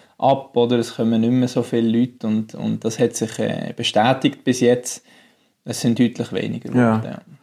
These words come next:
Speaker 2: Und hast jetzt du dort so, weißt, hast du von dieser Ernsthaftigkeit von dem Virus einiges mitbekommen, oder ist das alles noch relativ harmlos, oder hast du wirklich jetzt Leute gesehen,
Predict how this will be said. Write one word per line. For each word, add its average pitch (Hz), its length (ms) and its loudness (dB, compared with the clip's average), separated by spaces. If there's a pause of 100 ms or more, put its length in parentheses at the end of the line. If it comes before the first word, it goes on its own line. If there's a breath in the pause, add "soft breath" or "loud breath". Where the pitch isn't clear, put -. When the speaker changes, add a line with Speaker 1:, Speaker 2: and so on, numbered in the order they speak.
(420 loud breath)
Speaker 2:
Und 123 100 2
hast 135 140 2
jetzt 127 220 0
du 127 80 4
dort 123 380 4
so, 123 320 4 (320 loud breath)
weißt, 143 400 0 (400)
hast 131 260 0
du 123 60 0
von 120 160 0
dieser 120 300 0 (280)
Ernsthaftigkeit 123 1120 0
von 104 160 -6
dem 104 380 0
Virus 98 500 0
einiges 107 500 0
mitbekommen, 120 680 2
oder 98 180 2
ist 104 220 0
das 104 120 -2
alles 110 300 0
noch 104 140 0
relativ 107 580 -2 (340 loud breath)
harmlos, 139 600 2
oder 123 160 4
hast 117 200 2
du 117 140 2
wirklich 131 320 0
jetzt 123 240 -2
Leute 131 300 2
gesehen, 127 400 2